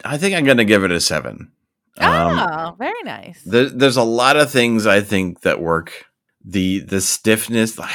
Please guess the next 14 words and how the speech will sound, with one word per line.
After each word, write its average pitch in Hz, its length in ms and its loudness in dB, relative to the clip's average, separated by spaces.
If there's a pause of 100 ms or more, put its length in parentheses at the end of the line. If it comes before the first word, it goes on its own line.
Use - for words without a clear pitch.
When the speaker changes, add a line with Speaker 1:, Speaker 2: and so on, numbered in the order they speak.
Speaker 1:
just - 300 -8
had 127 400 -8
so 156 120 -2
much 117 260 -2
difficulty 92 580 -2
investing 85 580 -4
in 80 480 -8 (680)
the 90 120 -2
two 101 180 -2
parents. 65 680 -10 (180)
Speaker 2:
Yeah, 156 360 -6 (380)
I 190 100 -8
agree. 175 180 -8
Speaker 1:
Um, 104 160 2